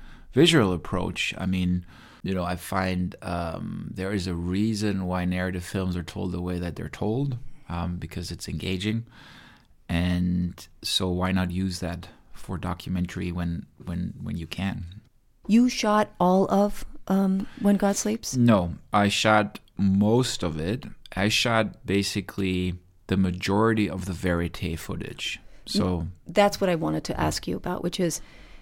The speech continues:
Speaker 2: the, the arc of learning someone through a camera and, and they're learning you. It's almost like a sort of an animal relationship. If you're shooting for hours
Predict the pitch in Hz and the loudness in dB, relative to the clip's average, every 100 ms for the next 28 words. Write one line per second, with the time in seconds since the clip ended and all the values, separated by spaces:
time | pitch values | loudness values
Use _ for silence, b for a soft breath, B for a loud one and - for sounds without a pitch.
0 | - 180 185 175 180 - 185 196 202 202 | -10 -2 0 0 -2 -4 0 2 2 0
1 | - 175 160 156 - - B B - _ | -4 0 0 -2 -4 -10 B B -20 _
2 | _ 190 196 196 180 - 151 - 160 170 | _ 0 2 2 0 -2 -4 -2 -4 -4
3 | 156 b b b b - - 175 170 - | -6 b b b b -20 -10 -2 -2 -2
4 | 180 143 139 131 190 - 175 170 170 160 | -4 -2 -2 -4 -8 -4 -2 0 0 0
5 | 185 185 180 165 160 156 156 165 151 160 | 2 2 2 -2 -2 -4 0 2 2 0
6 | - 170 180 202 214 196 - 170 160 147 | -2 -2 0 2 2 0 -2 -4 -2 -4
7 | 143 147 - - - 185 170 143 175 185 | -4 -6 -14 -20 -14 -10 -8 -6 -4 -2
8 | 185 - - - 160 - 147 - 139 - | -2 -4 -6 -6 -6 -6 -6 -4 -6 -10
9 | b b b b b _ 175 - 170 - | b b b b b _ -10 -4 -4 -2
10 | 220 208 185 - - - 170 165 - - | -2 0 -2 -6 -8 -2 0 -2 -6 -8
11 | - | -10